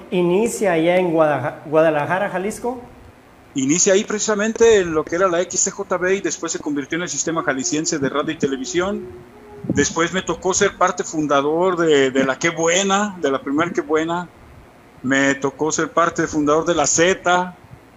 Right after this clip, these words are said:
Speaker 2: En fin, me tocó ser parte de, de fundar esas tres, eh, cadenas de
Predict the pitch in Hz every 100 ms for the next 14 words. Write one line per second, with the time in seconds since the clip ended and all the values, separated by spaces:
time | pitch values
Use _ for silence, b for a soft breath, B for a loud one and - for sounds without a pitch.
0 | - 127 123 165 196 190 - 180 202 202
1 | 196 175 190 196 202 208 208 185 160 151
2 | 143 - 143 151 151 170 190 190 - 175
3 | 190 185 160 123 120 - 147 160 185 175
4 | 139 127 104